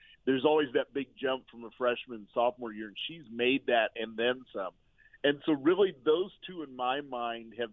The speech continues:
been, you know, big parts of it. And, and also, too, coming off the bench, Sydney Folter has been amazing. You know, she's become kind of what Kate Martin was a couple years ago. And so it's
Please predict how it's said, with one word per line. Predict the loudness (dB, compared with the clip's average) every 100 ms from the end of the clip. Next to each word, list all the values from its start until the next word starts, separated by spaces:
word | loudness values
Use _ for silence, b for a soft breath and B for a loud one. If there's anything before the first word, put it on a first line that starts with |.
| _
been, | -2 -2 -6 -14 -20 _ _ _ _ _
you | -2
know, | -2
big | -2 0 0 2
parts | 0 0 0
of |
it. | 0 0
And, | -2
and | 0 2
also, | 2 0 -12
too, | -12 -12 b b _ -4
coming | -2 0
off | -2 -4
the |
bench, | 0 0 0 -4
Sydney | -4 -4 -6
Folter | -2 -2 -2 -10
has | -4
been | -2 -2 -6 -4
amazing. | 2 4 2 0 -4 -4 _ _ _ -2
You | 0
know, | 2 2
she's | 2 0 0
become | 0 2 2 0 0
kind | 0 0
of | 0
what | -2
Kate | 0 -2 -2
Martin | 0 0 0 -6
was | -8
a | -8 -8
couple | -6 -6
years | 0 0 0
ago. | -6 -6 -6 -10 B B _ _
And | 4 4 4 0 -6 -12 -2
so | 0 0 -6 -18 _ _ _ -16
it's | -16